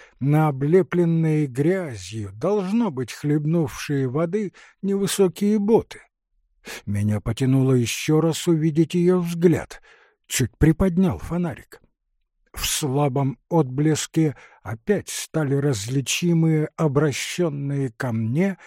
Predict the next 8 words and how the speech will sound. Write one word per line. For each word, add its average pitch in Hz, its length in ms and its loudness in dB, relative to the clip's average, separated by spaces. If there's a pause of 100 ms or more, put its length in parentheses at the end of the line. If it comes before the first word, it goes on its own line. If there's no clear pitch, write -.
(340)
небоязливые 175 1500 6
серые 156 500 2
глаза. 185 680 0 (680)
Я - 280 -8
опять - 360 -4 (100)
подивился 156 680 0
их 131 220 -4
серьезности. - 1000 -4